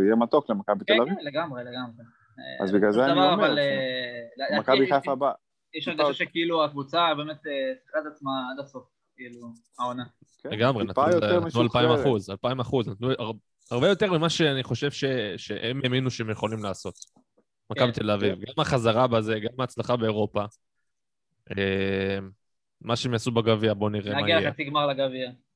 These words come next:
Speaker 3: כן. מול יריבות לא קלות בג-, בדרך לשם.
Speaker 2: כן.
Speaker 3: לגמרי, כן. עונה, עונה טובה. אם זה, אם זה יסתיים גם עם גביע של מכבי תל אביב, בכלל, אני חושב ש-,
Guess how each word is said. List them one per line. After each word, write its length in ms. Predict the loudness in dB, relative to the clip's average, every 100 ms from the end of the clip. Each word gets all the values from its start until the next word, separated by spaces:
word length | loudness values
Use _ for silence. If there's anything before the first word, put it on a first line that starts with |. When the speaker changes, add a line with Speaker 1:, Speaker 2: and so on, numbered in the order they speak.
| _
Speaker 3:
כן. 260 | -2 -2 -4 _ _ _ _ _ _ _
מול 160 | 4 6
יריבות 380 | 6 4 4
לא 100 | 2 2
קלות 300 | 2 2 -2
בג-, 140 | -6
בדרך 380 | -4 -4 -4 -6
לשם. 260 | -4 -4 -4 _ _
Speaker 2:
כן. 220 | -4 -2 0
Speaker 3:
לגמרי, 380 | 0 2 -2 -10 _ _ _
כן. 140 | -4 -4 _ _ _ _ _ _ _ _ _ _
עונה, 340 | -8 -2 -2
עונה 240 | -2 -2 0
טובה. 320 | 0 0 -2 -2 -8
אם 80 | -6
זה, 220 | 0 2 2
אם 60 |
זה 100 | 2
יסתיים 320 | 0 0 -4 0
גם 120 | 0
עם 100 | 0
גביע 400 | -2 0 0 0
של 140 | -8
מכבי 240 | -8 -6 -6
תל 240 | -6 -6
אביב, 140 | -10 -12
בכלל, 340 | -4 0 0
אני 80 | -2
חושב 240 | -10 -10
ש-, 140 | -6